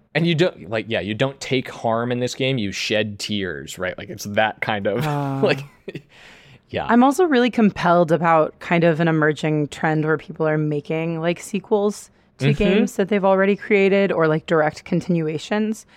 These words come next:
Speaker 2: which I really, really enjoy. I think this is very cool.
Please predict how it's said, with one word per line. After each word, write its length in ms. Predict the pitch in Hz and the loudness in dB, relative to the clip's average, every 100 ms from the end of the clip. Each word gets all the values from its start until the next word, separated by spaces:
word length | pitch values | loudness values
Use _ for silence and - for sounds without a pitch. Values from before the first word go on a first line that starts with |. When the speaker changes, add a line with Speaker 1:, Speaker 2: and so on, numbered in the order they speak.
| - _ - | -20 _ -6
Speaker 2:
which 400 | 170 - - - _ - | -6 -4 -14 -14 _ -6
I 120 | 156 160 | -2 0
really, 640 | 151 170 170 165 165 160 | -2 -4 -2 -2 -4 -4
really 340 | 156 165 165 | -4 -2 -2
enjoy. 520 | 165 156 160 185 156 127 - | -2 -2 0 -2 -4 -14 -8
I 80 | 156 | -6
think 220 | 160 151 | -4 -4
this 140 | 156 151 | -4 -4
is 140 | 143 | -4
very 200 | 151 143 | -2 -4
cool. 400 | - 165 175 156 | -4 -6 -6 -10